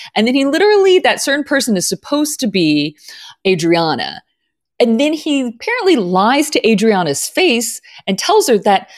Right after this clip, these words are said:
"No, she's not the reason that he doesn't wanna be there." And he says to her that he implies to, to Adriana that there are issues in their marriage.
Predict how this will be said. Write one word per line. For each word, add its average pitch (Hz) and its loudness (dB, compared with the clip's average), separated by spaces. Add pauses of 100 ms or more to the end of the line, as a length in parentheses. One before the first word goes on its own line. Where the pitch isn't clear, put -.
(160)
"No, 254 2
she's 247 -2
not 339 -2
the 170 0
reason 139 -6
that - -8
he 139 -8
doesn't - -10
wanna - -18
be - -16
there." - -8 (400)
And 160 -4
he 170 2
says 151 0
to 151 -2
her 165 0 (800)
that 160 0 (440)
he 185 -4
implies 170 -2
to, 160 -12 (220)
to 196 -2
Adriana 196 0
that 262 -8
there 349 0
are - -4
issues 262 -2
in 294 -2
their 339 -2
marriage. 403 -2